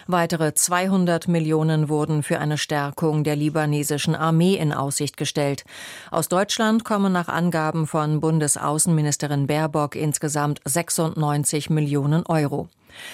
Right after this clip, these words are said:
An der Konferenz in der französischen Hauptstadt nahmen Vertreter von siebzig Ländern und Organisationen teil, darunter der libanesische Ministerpräsident Mikati. Er rief die internationale Gemeinschaft auf, sich für eine sofortige Waffenruhe einzusetzen.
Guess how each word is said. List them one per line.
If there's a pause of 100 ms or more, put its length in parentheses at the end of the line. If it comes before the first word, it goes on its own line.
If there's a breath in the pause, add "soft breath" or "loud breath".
(260 loud breath)
An
der
Konferenz
in
der
französischen
Hauptstadt
nahmen
Vertreter
von
siebzig
Ländern
und
Organisationen
teil, (400 loud breath)
darunter
der
libanesische
Ministerpräsident
Mikati. (540 loud breath)
Er
rief
die
internationale
Gemeinschaft
auf,
sich
für
eine
sofortige
Waffenruhe
einzusetzen.